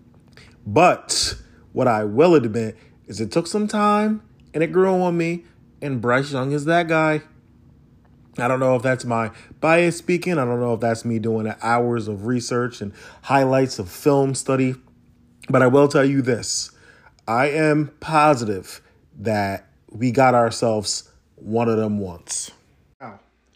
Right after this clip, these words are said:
speaking of being one of them once, we had to give up a lot to get that number one pick, and that came with a price. So in order for us to go all the way from nine to one, we had to give up D J Moore, we lost P J Walker,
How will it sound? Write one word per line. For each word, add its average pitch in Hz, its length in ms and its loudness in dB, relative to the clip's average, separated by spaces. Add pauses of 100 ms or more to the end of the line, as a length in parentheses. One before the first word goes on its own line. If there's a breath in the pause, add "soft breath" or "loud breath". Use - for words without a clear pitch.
(140)
speaking 190 380 -8
of 143 80 -4
being 131 200 -4
one 131 120 -4
of 117 100 -6
them 113 200 -6
once, 110 580 -6 (520 soft breath)
we 135 100 -8
had 143 120 -2
to 123 40 -6
give 117 320 -2
up 143 480 -4
a - 80 -12
lot 131 300 -4
to 123 80 -10
get 110 160 -12
that 123 160 -4
number 117 240 -6
one 110 260 -10
pick, - 400 -10 (420 soft breath)
and 117 140 -6
that 123 140 0
came 123 200 -4
with 110 140 -4
a 104 60 -12
price. - 540 -10 (360 soft breath)
So 139 220 -2
in 127 80 -4
order 147 320 -2
for 131 200 -4
us 120 140 -6
to - 80 -10
go 113 220 -6
all 127 140 -4
the 120 60 -4
way 120 140 -2
from 113 300 -6
nine 131 380 -2
to - 140 -8
one, 160 420 -4 (1000)
we 110 160 -8
had 113 140 -6
to 113 60 -10
give 117 160 -6
up 123 160 -4
D 127 160 -4
J 147 200 -4
Moore, 131 360 -6 (380 soft breath)
we 98 100 -16
lost 101 300 -14
P 117 160 -6
J 135 200 -4
Walker, 127 580 -6